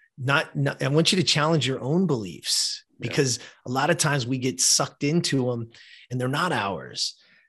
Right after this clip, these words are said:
Speaker 1: And, and sometimes they are, and sometimes we're, we're challenging ourselves. But the moment you understand, and, and again, one of the things that we teach is that the true moment that you understand or that you take responsibility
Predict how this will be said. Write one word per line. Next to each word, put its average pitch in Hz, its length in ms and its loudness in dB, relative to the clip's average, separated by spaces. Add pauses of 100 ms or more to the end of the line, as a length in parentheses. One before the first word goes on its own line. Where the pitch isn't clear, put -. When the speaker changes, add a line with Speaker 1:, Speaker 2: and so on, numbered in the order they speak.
(100)
Speaker 1:
And, 139 200 0
and 147 160 4
sometimes 170 520 4
they 180 140 6
are, 226 220 6
and 135 120 0
sometimes 165 420 0
we're, 165 220 2
we're 156 180 -2
challenging 156 560 -2
ourselves. 151 560 0
But 123 280 -4 (520)
the 131 140 2
moment 170 340 6
you 160 200 2
understand, 139 540 -2
and, 107 180 -10 (100)
and 117 420 -6 (140)
again, 117 340 0
one 117 80 0
of 123 80 0
the 120 80 -2
things 120 300 -4
that 120 80 -4
we 117 100 -4
teach 160 400 0
is 117 140 -4
that 123 300 0 (1080)
the 147 100 2
true 202 420 4
moment 160 380 6
that 139 80 -2
you 127 240 0
understand 117 720 -2 (580)
or 131 160 6
that 127 160 2
you 151 280 6
take - 680 -2 (480)
responsibility 120 1200 -2